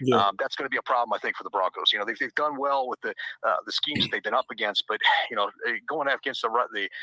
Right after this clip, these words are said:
Speaker 2: the offensive line of the, the Seahawks and the offensive line of the Texans, neither one of those are particularly good. Uh, and so that's, you know, that, that presents a different problem. Whereas you've got two tackles, I think, that are pretty good, and McGlinchey and, and of course, Trent. Trent's all world.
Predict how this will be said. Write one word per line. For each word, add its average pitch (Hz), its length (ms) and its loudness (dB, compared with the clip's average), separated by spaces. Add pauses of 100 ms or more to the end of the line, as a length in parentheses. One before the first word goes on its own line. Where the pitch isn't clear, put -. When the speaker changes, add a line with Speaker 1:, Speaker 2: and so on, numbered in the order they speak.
(180)
Speaker 2:
the 127 120 4
offensive 127 340 0
line 120 300 4
of 107 60 -4
the, 92 200 0
the - 40 4
Seahawks 113 480 4
and 104 80 -6
the 113 100 4
offensive 113 280 -2
line 107 140 4
of 95 40 -6
the 92 100 -6
Texans, 113 400 -2
neither 131 200 4
one 120 100 0
of 117 60 2
those 107 100 2
are 110 60 0
particularly 107 460 -6
good. 104 260 0 (480)
Uh, 104 240 6
and 107 100 -4
so - 140 0
that's, 113 400 6
you 120 80 -4
know, 98 100 2
that, - 180 0
that 127 120 0
presents 110 300 -2
a - 20 -12
different 101 240 -2
problem. 110 320 4
Whereas 104 220 4
you've 120 80 -4
got 117 200 2 (320)
two 151 160 -4
tackles, 123 420 4
I 120 80 4
think, 127 200 -4
that 110 100 -2
are - 40 -4
pretty 117 220 2
good, 113 220 -2
and 107 80 -14
McGlinchey 110 480 2
and, 98 140 -2 (180)
and 101 80 -4
of 101 80 -6
course, - 220 2
Trent. 113 300 4
Trent's 117 220 2
all 92 220 2
world. 101 280 0